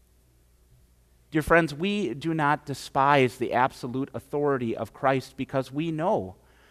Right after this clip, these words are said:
that our Savior is using that authority for our good. At the end of the Gospel of Matthew, Jesus gives us a promise about his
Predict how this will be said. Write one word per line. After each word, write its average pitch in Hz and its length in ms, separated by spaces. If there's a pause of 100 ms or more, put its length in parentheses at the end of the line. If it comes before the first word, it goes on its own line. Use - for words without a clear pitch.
(200)
that 147 120
our 143 100
Savior 165 500
is 139 320
using 151 560
that 151 300
authority 135 800
for 143 560
our 120 260
good. 110 440 (1700)
At 131 100
the 147 80
end 147 140
of 143 60
the 131 80
Gospel 139 460
of 117 120
Matthew, 127 460
Jesus 147 500
gives 160 280
us 139 200
a 185 80
promise 165 760
about 147 360
his 156 200